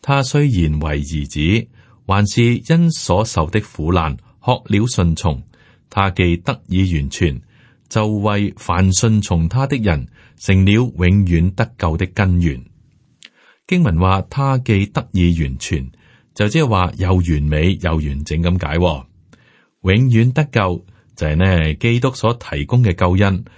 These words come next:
係永遠嘅救恩。嗱，聽眾朋友啊，如果你聽日就失去救恩嘅話，噉樣你就冇得到永恆嘅救恩，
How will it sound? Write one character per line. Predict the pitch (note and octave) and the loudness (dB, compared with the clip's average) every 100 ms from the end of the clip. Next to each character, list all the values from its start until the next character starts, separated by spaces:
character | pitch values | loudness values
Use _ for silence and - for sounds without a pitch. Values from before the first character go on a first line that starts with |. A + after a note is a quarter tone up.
| _ | _
係 | - F2 | -2 2
永 | E2+ F2 | 2 4
遠 | F#2 G2 F2 | 2 4 2
嘅 | E2+ E2+ | 2 0
救 | D#2+ D2+ F2+ | -2 0 0
恩。 | E2 - _ _ - _ _ _ | 0 -4 _ _ -20 _ _ _
嗱， | - D2 | -8 0
聽 | F#2+ | 2
眾 | G2+ F2+ | 2 2
朋 | D2+ | 2
友 | E2 | 0
啊， | F2 C#2 _ _ _ - | 0 -2 _ _ _ -6
如 | E2 F2+ | 0 2
果 | F#2+ G#2+ F#2+ - | 2 2 0 -2
你 | F2+ F#2+ | 2 2
聽 | A2 D3+ C3 | 2 2 4
日 | F#2 | 2
就 | - F2 | 0 -2
失 | - | 0
去 | - F#2+ | -2 -2
救 | F#2+ F#2 | 0 0
恩 | A#2 A#2+ | 0 0
嘅 | F2 | 0
話， | D#2 F#2+ A#2+ _ _ - _ | -2 -4 -6 _ _ -20 _
噉 | - | 2
樣 | D#3 F3 | 4 4
你 | D3+ G#2+ C#3 | 4 4 2
就 | C3 A2+ | 2 2
冇 | G#2 E2+ G#2+ | 2 2 2
得 | - | 0
到 | - B2+ | 0 0
永 | D#2+ | 0
恆 | D#2 G2 E2+ D#2+ | 0 0 0 -2
嘅 | F2 | -2
救 | F2+ F2+ F#2 | 0 0 2
恩， | A2 D2 | 0 -2